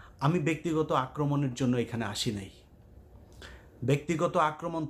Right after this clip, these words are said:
তারা করেছে, তাদের ব্যক্তিগত আক্রমণে এই গেল পনেরো বছর খালেদা জিয়ার বিরুদ্ধে ব্যক্তিগত আক্রমণ হয় নাই। কিছুক্ষণ আগে শুনছিলাম, তারেক রহমান বমির উপরে পড়েছিল,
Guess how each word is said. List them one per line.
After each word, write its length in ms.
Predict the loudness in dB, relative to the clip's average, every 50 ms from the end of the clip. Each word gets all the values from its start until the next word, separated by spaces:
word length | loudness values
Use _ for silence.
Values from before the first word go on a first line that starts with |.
| -2 2
তারা 220 | 4 6 6 4
করেছে, 480 | 2 0 -2 -2 -2 -2 -4 -8 -8 -10 -12 -18 -20 _ _
তাদের 320 | -6 -6 -4 -4 -4 -4
ব্যক্তিগত 600 | -2 -2 -4 -4 -4 -6 -6 -4 -2 -2 -2 0
আক্রমণে 640 | -2 -4 -2 -2 -4 -4 0 -2 0 0 2 2 2
এই 120 | 2 2 2
গেল 360 | 2 2 2 4 4 2 0 -2 -6 -10 _
পনেরো 320 | 0 0 2 2 2 2
বছর 400 | 2 2 2 2 2 2 0 0 0 -4 -14 -20 _ -20 -20 -20 -20 -20 -20 -20 -20
খালেদা 360 | -2 2 2 2 4 4 2 2
জিয়ার 240 | 4 2 2 2
বিরুদ্ধে 300 | 2 -2 -2 -2 -2 -2
ব্যক্তিগত 460 | -2 -2 -2 -2 -2 0 0 0 0 0
আক্রমণ 360 | -2 -2 -2 -4 -2 0 0
হয় 140 | 0 0 0
নাই। 260 | 0 -2 -2 -4 -8 -12 -16 -16 -16 -16 -20 -20 -20 -20 -20 -16 -2 -2
কিছুক্ষণ 360 | 0 0 0 0 2 2 2
আগে 180 | 2 2 0
শুনছিলাম, 580 | -2 -2 -2 -2 0 0 2 2 2 2 0 -4 -10 -16 -20 -20 -20 -20 -20 -20 -2 0
তারেক 300 | 2 4 4 2 2 2
রহমান 420 | 2 2 4 4 2 2 2 0 0 2
বমির 340 | 2 2 4 4 2 2
উপরে 280 | 2 0 0 0 -2 -2 0 0
পড়েছিল, 500 | 2 2 2 2 0 0 0 -2 -2